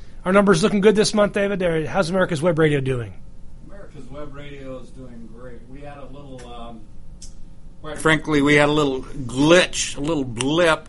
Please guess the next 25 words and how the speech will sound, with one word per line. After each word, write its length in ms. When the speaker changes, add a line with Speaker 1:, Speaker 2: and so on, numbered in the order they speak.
Speaker 2:
As 400
you 120
know, 100
anytime 720
somebody 420
tells 340
you 80
it's 120
gonna 180
be 140
seamless, 680
Speaker 1:
<laughs> 40
There's 580
nothing 260
seamless. 540
Speaker 2:
that, 180
that's 240
when 160
you 80
better 260
grab 540
something, 560
you 60
Speaker 1:
Yeah. 60
Speaker 2:
know. 340